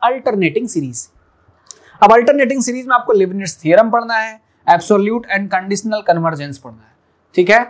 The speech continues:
तो ये चीजें आपको पहले unit में पढ़नी है sequence and series में।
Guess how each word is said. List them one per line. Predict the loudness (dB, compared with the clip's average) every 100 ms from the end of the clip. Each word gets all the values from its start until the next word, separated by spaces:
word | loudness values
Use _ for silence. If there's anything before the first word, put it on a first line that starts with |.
| _ _ 0
तो |
ये | 4 4
चीजें | 2 -2 2
आपको | 2 2
पहले | 0 0 0
unit | -2 -4 -10
में | -10
पढ़नी | -8 -6 -6
है | -6
sequence | -8 -10 -6 -6 -6
and | -10
series | -8 -8 -8
में। | -14